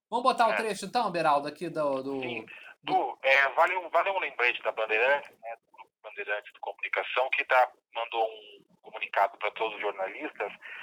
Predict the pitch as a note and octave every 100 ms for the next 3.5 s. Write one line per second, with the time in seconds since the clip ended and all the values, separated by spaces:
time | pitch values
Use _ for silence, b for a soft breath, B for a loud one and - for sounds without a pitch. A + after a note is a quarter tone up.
0 | B - C3 A#2+ C#3 - D3+ C#3+ C#3 C#3+
1 | - C3 C#3 - C3 C#3 D#3+ E3 D#3+ D#3
2 | - A#2+ C3 C#3 - - C#3+ D3 - C#3
3 | - A#2+ A2+ - -